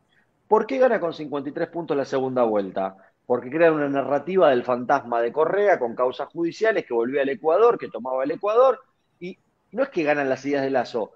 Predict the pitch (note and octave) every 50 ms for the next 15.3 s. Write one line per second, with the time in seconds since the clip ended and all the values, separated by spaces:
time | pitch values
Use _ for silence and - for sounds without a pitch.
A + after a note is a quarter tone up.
0 | _ _ _ _ _ - C#3+ A3 A#3 G3+ E3+ E3+ F3+ F3+ F3 - - B3+ A#3 A3
1 | - G3+ G3 F#3+ F3+ F3 F#3+ F3+ - G3 G3+ A3+ B3+ B3+ - - E3 C#3+ - F3+
2 | F3+ E3 D#3 D#3+ D#3+ D3 C3+ - E3 E3 E3+ F#3 G3+ A3+ A3+ A#3 _ D3 - -
3 | C3 B2+ C3 D3+ D#3 D3 - C3+ C#3 C3+ C3 A#2+ A2+ A#2 A2 A2+ A#2+ B2 C3+ C#3+
4 | - _ _ _ _ _ _ _ _ _ _ _ _ - B2+ B2 B2 A2+ - A#2
5 | A2 G#2+ G2+ F#2+ F#2 F2 D#2+ - _ _ _ _ _ _ _ _ _ _ _ _
6 | _ - A#3 - - G3+ G3 - E3 E3+ F3 E3+ - - E3 E3 E3+ E3+ D#3+ D3+
7 | C#3+ C3+ - D#3 E3 D3 C#3+ C3+ C3+ D3 D3+ C#3+ C#3+ C#3 C#3+ D#3+ G3 A3+ G3+ -
8 | C#3 C3 B2+ C3+ C3 B2+ C3 C3+ B2+ C3 C3+ - C3 B2 A#2 - C#3 B2+ B2 B2
9 | C3+ C#3 C#3 D3 D#3 F3 A#3 B3+ - - C#3+ A2+ G2+ - - _ _ _ - A#2
10 | A2 - - - D#3 D#3 D#3 C#3 D#3 C#3+ - C#3+ C3 - - C3 C3+ C#3 - C3+
11 | B2 A2+ G#2 F#2 G#2 G2+ - G#2 G#2 G2+ G#2 - - D#3 E3+ F#3 G3+ G3+ - -
12 | _ _ _ - A#2 B2 B2 - - G3 G#3+ A3 F3+ F#3+ D#3 C#3+ B2+ - D#3+ C#3+
13 | B2+ B2 A#2+ - - C3 B2 D3 F3+ G3+ G3+ G3+ - D#3+ D3+ C#3 - F#3 F#3+ -
14 | F3 D#3+ - D#3+ D3+ D3+ C3+ A#2+ G#2+ B2+ A#2+ - A#2+ A#2 A#2 A2+ G#2+ G2+ F#2 F2+
15 | F2 F2 E2+ - _